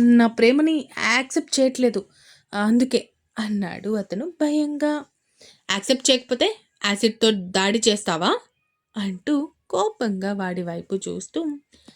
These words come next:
అక్కడే ఉన్న తన మనుషుల వైపు చూశాడు. "చెప్పండి సార్, వెళ్ళి సార్ గారికి అతిథి మర్యాదల సంగతి చూడండి, అలాగే యాసిడ్ కూడా తెప్పించండి,"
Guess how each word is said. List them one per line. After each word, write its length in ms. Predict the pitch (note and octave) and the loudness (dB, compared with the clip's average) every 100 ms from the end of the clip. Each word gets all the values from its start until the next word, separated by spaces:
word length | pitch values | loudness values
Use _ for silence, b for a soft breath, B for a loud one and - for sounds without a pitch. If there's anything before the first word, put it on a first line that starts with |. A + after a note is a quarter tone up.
| b - | b -6
అక్కడే 380 | G#4 - G4+ F#4+ | -6 0 2 2
ఉన్న 160 | D#4 C4 | 2 -2
తన 220 | C4+ C4 A3+ | -2 -2 0
మనుషుల 420 | F3+ F#3 - G#3+ | -2 -6 -6 -6
వైపు 300 | F#3 E3+ - | -6 -8 -8
చూశాడు. 540 | A#3+ A3+ A3+ A3+ A3 A3+ A3 _ _ _ - _ - | -4 -4 -2 -4 -2 -6 -8 _ _ _ -20 _ -2
"చెప్పండి 340 | G#3 G#3 G#3 | 0 2 2
సార్, 240 | - G#3 C#4 _ _ _ _ _ G3+ | 2 0 0 _ _ _ _ _ 2
వెళ్ళి 260 | G3 A3 | 4 4
సార్ 300 | B3 A3 A#3+ | 6 6 6
గారికి 340 | A#3+ A#3 A3 D4 | 6 4 2 2
అతిథి 300 | B3+ C4 C#4+ | 2 2 2
మర్యాదల 500 | C4+ A#3+ A3+ G#3+ G#3 | 6 6 4 4 0
సంగతి 420 | G#3 G3 F#3 F#3+ | 0 -2 0 0
చూడండి, 460 | A#3 G#3+ F#3 F3 D#3+ - b b b b | 2 2 2 0 -6 -12 b b b b
అలాగే 400 | G#3 G#3 G#3 G#3+ G#3 F#3 _ F#3+ | 2 2 4 2 0 -4 _ -4
యాసిడ్ 380 | F#3 F3+ G3 | -2 -2 -6
కూడా 220 | - F#3 F#3+ | -2 -2 0
తెప్పించండి," 600 | F3+ F3 E3+ F3+ E3 | -2 -4 -6 -6 -6